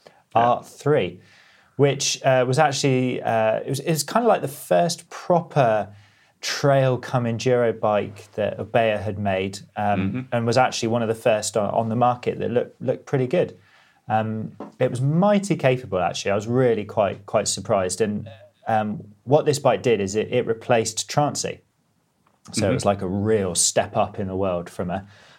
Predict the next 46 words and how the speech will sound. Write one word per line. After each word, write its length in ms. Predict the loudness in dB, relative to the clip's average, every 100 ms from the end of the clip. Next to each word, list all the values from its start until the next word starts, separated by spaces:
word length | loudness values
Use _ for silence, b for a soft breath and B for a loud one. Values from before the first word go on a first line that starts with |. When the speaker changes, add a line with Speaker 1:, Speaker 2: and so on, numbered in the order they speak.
| b
Speaker 2:
hundred 300 | 0 0 0
mil 160 | -2
travel, 540 | -2 0 0 0 -4 -6 _ _ -6
uh, 160 | -4 -2
cross-country 500 | 2 2 2 -4 -6
trance 380 | -2 -2 -2 -4
to 120 | -4
a 40 | -4
proper, 640 | 0 0 0 -2 -2 -4
you 100 | -4 -2
know, 100 | -2
trail 240 | 0 2
bike. 220 | 0 -4 b b b b b b -2
Um, 420 | 0 2 -2 -8 -2
and 100 | 0
it 20 |
was 140 | 4 4
also 340 | 4 2 0
the 60 | 0
first 320 | -2 -2 0
bike 340 | 0 0 -4 -4
I 140 | 0
owned 360 | 0 -2 -6 -10 -4
that 80 |
I 80 | -2
bought 220 | 0 -2
with 80 | 0
my 100 | -6
own 100 | -4
money, 300 | -6 -6 -6
I, 140 | -6 -8 -10
I 60 |
will 240 | -6 -2 -2
add. 220 | -2 -4
This 200 | -6 -6
was 100 | -6
before 320 | -8 0 4
I 40 | 4
was 120 | 0
a 40 |
bike 220 | -2 -4 -4
journalist, 460 | -8 -4 -4 -4
so 320 | -6 -4 -2 -2
I 60 |
had 260 | -2 -2 -2
money. 320 | -4 -2 -6